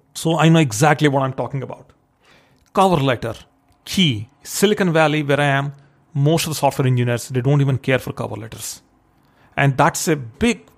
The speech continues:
difference. It is a difference. It makes a huge difference. Now, I told you how they read your resume.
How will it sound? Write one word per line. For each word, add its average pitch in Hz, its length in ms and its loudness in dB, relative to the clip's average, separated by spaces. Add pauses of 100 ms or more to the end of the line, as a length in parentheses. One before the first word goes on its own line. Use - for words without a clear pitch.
(140)
difference. 143 680 -4
It 175 120 0
is 196 380 -2 (120)
a 143 120 -4
difference. 120 420 -4
It 135 80 0
makes 240 280 4
a 165 40 2
huge 123 240 0
difference. - 440 -6 (800)
Now, 165 320 -2 (1900)
I 165 40 -6
told 226 240 2
you - 60 4
how 180 220 2
they 170 140 2
read 160 180 0
your 151 120 2
resume. 156 420 -4